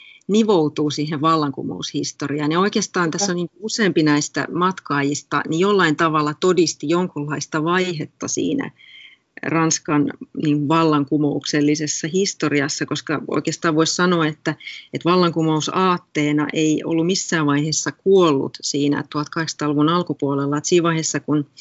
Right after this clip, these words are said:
Speaker 1: ää, Il-, Immanuel Ilmoni siellä kävi, niin hän, hän kirjoittaa siitä, että, että että siellä kaupungissa on niinku jonkunlaista semmoista levottomuutta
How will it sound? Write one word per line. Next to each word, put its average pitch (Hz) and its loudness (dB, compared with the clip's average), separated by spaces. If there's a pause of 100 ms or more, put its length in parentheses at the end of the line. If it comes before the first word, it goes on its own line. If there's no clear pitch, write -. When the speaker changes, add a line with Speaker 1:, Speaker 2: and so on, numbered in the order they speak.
(960)
Speaker 1:
ää, 143 0 (580)
Il-, 190 6
Immanuel 165 2
Ilmoni 175 2
siellä 156 -2
kävi, 147 -2 (720)
niin 151 0
hän, 175 2 (480)
hän 175 0
kirjoittaa 175 2
siitä, 170 0
että, 139 -8
että - -10 (840)
että 160 -6
siellä 165 0
kaupungissa 160 2
on 156 2
niinku 156 0
jonkunlaista 151 2
semmoista 147 -2
levottomuutta 147 0